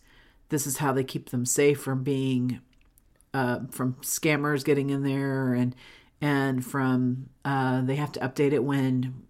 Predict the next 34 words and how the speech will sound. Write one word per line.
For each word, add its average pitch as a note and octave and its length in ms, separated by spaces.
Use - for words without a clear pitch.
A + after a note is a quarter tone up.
there C#3 380
are B2+ 320
updates - 840
to B2+ 420
Android C#3+ 560
or C3 160
to - 240
I B2+ 180
O A#2+ 140
S. C3 400
They C#3+ 120
have C#3+ 200
to - 80
update C3+ 340
it A#2 80
so - 140
that - 160
it - 80
works C#3 340
with C#3+ 160
them. C3+ 320
There's D#3 180
always, F3+ 360
you E3+ 100
know, D3+ 160
we, D3+ 160
we D3+ 220
get D#3+ 140
frustrated F#3+ 500
because C#3+ 220
<laughs> - 0
there's F3+ 240
always D#3 480
updates, B2+ 720